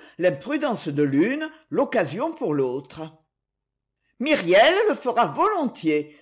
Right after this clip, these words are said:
répondit madame Sébastien avec onction. « Mais non, mais non, c'est tout à fait superflu », protesta madame Clotilde effrayée. « Il suffit que vous l'ayez souhaité un instant.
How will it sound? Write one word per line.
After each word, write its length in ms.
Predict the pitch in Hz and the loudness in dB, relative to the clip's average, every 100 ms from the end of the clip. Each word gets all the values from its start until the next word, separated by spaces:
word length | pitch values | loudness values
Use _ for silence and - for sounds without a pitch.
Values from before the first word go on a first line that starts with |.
| _ | _
répondit 540 | 208 202 190 151 247 | -2 0 -2 -2 -4
madame 300 | 339 220 147 | -4 -2 -4
Sébastien 640 | 143 269 208 180 - 269 330 | -4 -2 -2 -4 -6 -4 -2
avec 240 | 269 247 | -2 -2
onction. « 680 | 185 147 - 139 127 135 147 _ _ _ _ _ _ _ _ _ _ _ 190 | -4 -6 -8 -8 -6 -10 -16 _ _ _ _ _ _ _ _ _ _ _ 0
Mais 160 | 233 | 2
non, 360 | 175 233 349 254 | 2 2 2 0
mais 180 | 180 220 | 0 0
non, 320 | 165 254 453 - | 2 -2 -4 -10
c'est 240 | - 208 - | -4 -2 0
tout 140 | 349 330 | -2 -2
à 80 | |
fait 200 | - 262 | -2 -4
superflu », 760 | 330 339 262 214 - 143 139 139 - _ | -2 0 0 -2 -4 -4 -4 -4 -14 _
protesta 520 | - 254 262 262 175 | -6 -2 -2 -2 -4
madame 380 | 139 165 165 135 | -2 0 -2 -4
Clotilde 500 | - 226 - 262 339 | -4 -4 -2 -4 -2
effrayée. « 800 | 320 311 226 165 139 135 147 _ _ _ _ _ _ _ _ _ _ _ _ _ _ _ | -2 -4 -2 0 0 -2 -4 _ _ _ _ _ _ _ _ _ _ _ _ _ _ _
Il 120 | 233 | -2
suffit 500 | - 302 320 285 330 | 0 0 -2 0 0
que 100 | 403 | 0
vous 140 | 339 254 | 0 2
l'ayez 280 | 208 175 175 | 2 4 2
souhaité 500 | - 330 269 - 330 392 | 2 0 0 0 -4 -2
un 40 | 277 | -2
instant. 640 | 226 - - 143 135 | -2 -4 -4 -2 -4